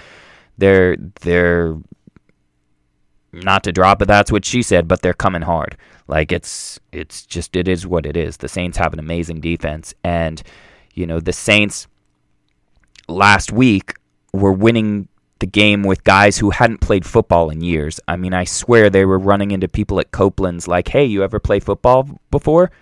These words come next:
Would you like to?" And that's what the Saints offense was last week, but somehow they fucking got it done against the Bucs.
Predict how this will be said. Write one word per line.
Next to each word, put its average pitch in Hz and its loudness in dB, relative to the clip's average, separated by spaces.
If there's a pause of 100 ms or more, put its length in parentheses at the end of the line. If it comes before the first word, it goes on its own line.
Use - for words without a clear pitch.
(240)
Would 104 -2
you 101 -4
like 98 4
to?" 170 -2 (440)
And 90 -2 (220)
that's 95 2
what 98 -2
the - -6
Saints 90 -6
offense 85 0
was - -14 (200)
last - -6
week, 76 -10 (100)
but 87 -4
somehow 95 -2 (420)
they 80 -6
fucking 87 -6
got 92 2
it - -6
done 113 0 (160)
against 87 -10
the 95 -4
Bucs. 104 2